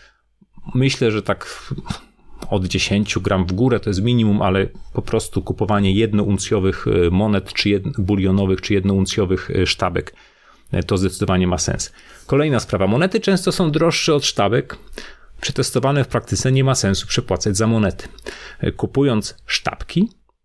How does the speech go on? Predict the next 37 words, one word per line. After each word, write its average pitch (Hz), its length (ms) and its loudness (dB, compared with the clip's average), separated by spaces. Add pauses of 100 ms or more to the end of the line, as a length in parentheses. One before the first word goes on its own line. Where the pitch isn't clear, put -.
(760)
e, 107 400 2
spokojnie, 127 880 -2
znaczy 131 320 0
w-, 127 340 -8
inaczej, 101 500 0 (140)
nikt, 202 340 0
kto 131 320 0
chciał 123 340 0
odkupić 104 420 -2
ode 98 220 2
mnie 90 440 0
w - 40 -14
żadnym 101 280 0
punkcie, 98 520 0
w - 60 -14
każdym 101 300 0
z - 60 -4
tych - 140 -4
punktów, - 320 -4
które 104 120 0
odwiedziłem, 95 520 0
to 98 160 -2
złoto, 110 440 0 (220)
nie 160 80 2
zwraca 160 260 0
uwagi, 143 320 2
czy - 80 -8
to 101 60 0
jest 87 100 2
moneta, 92 300 0
czy - 120 -2
sztabka. - 420 -6 (300)
Zawsze - 220 -2
miałem 123 140 2
oferowaną 110 480 0
cenę 98 320 0
za, 87 260 0